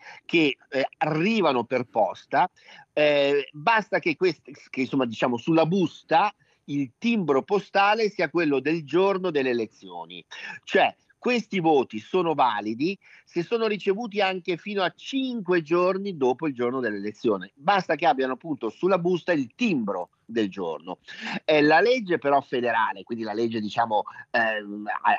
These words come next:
a livello nazionale, impone che i voti vengano espressi entro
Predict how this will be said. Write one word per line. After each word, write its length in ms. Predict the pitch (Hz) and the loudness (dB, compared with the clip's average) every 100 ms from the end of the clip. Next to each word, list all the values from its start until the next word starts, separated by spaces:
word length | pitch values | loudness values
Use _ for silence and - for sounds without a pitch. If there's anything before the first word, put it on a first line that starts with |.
| 123 | 4
a 40 | |
livello 360 | 120 117 131 120 | 2 2 2 0
nazionale, 840 | 120 - 135 127 110 98 113 170 | -2 -2 0 2 2 0 -2 -4
impone 800 | - 190 175 139 247 220 160 127 120 | -4 -2 -2 0 2 4 4 0 0
che 140 | 180 | 0
i 100 | 214 | 2
voti 320 | 180 208 208 | 4 2 2
vengano 340 | 185 151 139 160 | -2 -2 -2 -2
espressi 640 | 185 170 180 175 - 160 - | -4 -2 -2 -2 -6 -8 -4
entro 640 | 233 254 208 143 110 95 | 0 0 -2 -6 -6 -6